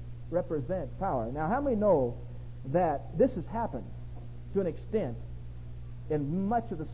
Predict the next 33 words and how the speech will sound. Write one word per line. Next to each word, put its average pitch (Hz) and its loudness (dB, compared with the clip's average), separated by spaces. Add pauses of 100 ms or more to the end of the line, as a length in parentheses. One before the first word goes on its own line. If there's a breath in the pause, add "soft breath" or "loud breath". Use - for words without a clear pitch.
societies 156 0
in 135 -4
which 160 0
we 151 0
live? 143 0 (120)
How 170 -2
many 175 -2
know 143 0
that? 110 -6 (580)
Someone 233 4
share 202 10
with 147 2
me, 135 2
perhaps, 156 0
how 160 0
that, 139 2 (840)
someone 196 4
that 151 0
maybe 165 4
knows 160 4
a 147 0
little 139 2
bit 147 4
about, 135 -2 (260)
uh, 170 0 (480)
take 247 4
the 185 2
difference 170 4
between 190 0
America 196 4
and 139 -2
Saudi 175 4
Arabia, 139 2